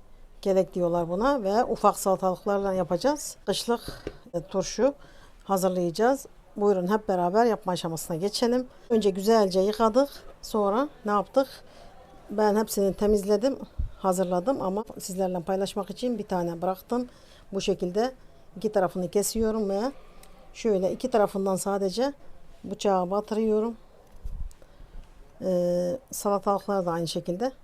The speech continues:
şöyle kesiyoruz ve bıçağımızı şöyle iki, iki ya da üç yerinden bıçağımızı batırıyoruz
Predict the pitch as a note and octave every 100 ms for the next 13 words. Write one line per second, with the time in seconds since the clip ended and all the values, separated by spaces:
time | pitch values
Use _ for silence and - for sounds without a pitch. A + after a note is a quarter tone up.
0 | - - - - - F3+ E3 F3+ G3 -
1 | G#3 G3+ G#3 - - - - - - -
2 | - - - F3+ G3+ B3 - - - -
3 | - G3 G#3 F#3 F3 E3+ A#3 C4 - -
4 | - - - - G#3+ F#3+ A3+ - C4 C4
5 | - B3+ A#3+ B3 G#3+ G3+ B3 - G#3+ F#3+
6 | G3 C4+ C#4 - - - - - - A#3
7 | G#3 F#3 F3 F3+ G3+ A#3 A#3+ A#3 A3+ A#3